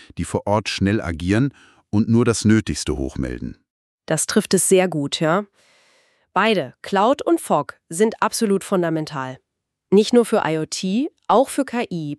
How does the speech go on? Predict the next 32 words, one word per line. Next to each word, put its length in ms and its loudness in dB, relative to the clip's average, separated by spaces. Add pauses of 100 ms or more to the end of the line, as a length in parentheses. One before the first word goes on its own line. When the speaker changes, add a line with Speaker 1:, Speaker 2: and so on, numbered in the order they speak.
Speaker 2:
Big 200 -2
Data, 480 -2
autonome 520 2
Systeme. 560 -2 (480)
Sie 100 -2
sind 220 2
das 240 0
Rückgrat 480 2
für 160 -6
vieles 420 0
in 120 0
der 100 2
digitalen 520 -2
Transformation. 920 -4 (300)
Speaker 1:
Verstehe. 460 -6 (380)
Speaker 2:
Und 100 0
genau 240 4
da 240 0
setzen 320 -4
ja 160 0
auch 180 -2
Firmen 440 2
wie 100 0
sam 220 0
Solutions 580 0
an, 240 -6
die 120 -4
Sie 120 -4
in 100 0
den 140 2
Quellen 400 -2
hatten. 320 -10